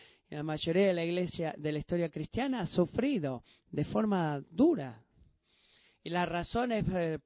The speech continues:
por, por qué hemos sido llamados a seguir a Jesús. Piensen en esto. Jesús fue el único hombre perfecto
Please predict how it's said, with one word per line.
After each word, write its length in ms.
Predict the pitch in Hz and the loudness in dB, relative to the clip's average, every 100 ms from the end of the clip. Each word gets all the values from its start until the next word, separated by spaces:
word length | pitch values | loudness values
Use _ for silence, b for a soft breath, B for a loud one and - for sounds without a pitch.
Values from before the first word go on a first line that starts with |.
| - | -10
por, 160 | - - 151 147 143 - _ | -10 -6 -4 -4 -6 -12 _
por 180 | - 165 | 0 0
qué 100 | - | 2
hemos 180 | 190 185 | 0 0
sido 200 | - 175 | 0 0
llamados 360 | 165 165 170 165 | 0 0 2 2
a 140 | 151 | 0
seguir 240 | 165 170 | -2 2
a 80 | 170 | 2
Jesús. 480 | 156 175 285 285 - | 0 0 2 2 0
Piensen 380 | 214 240 190 170 | -2 -2 0 -2
en 100 | 143 | -4
esto. 340 | 117 - 113 - _ _ _ _ _ _ _ _ _ - - - _ _ _ _ _ _ _ _ _ _ _ - - _ | -8 -10 -10 -12 _ _ _ _ _ _ _ _ _ -18 -18 -20 _ _ _ _ _ _ _ _ _ _ _ -20 -20 _
Jesús 760 | - 208 277 233 139 - - - _ _ _ | 0 2 4 4 4 -6 -20 -20 _ _ _
fue 400 | - 196 185 170 | 0 2 4 2
el 320 | 160 160 160 180 | 0 -2 -2 0
único 400 | 233 233 - 190 | 0 0 4 4
hombre 300 | 202 196 185 | 4 0 -2
perfecto 880 | 170 151 - 214 - _ 143 135 | -4 -6 -6 -6 -6 _ -10 -10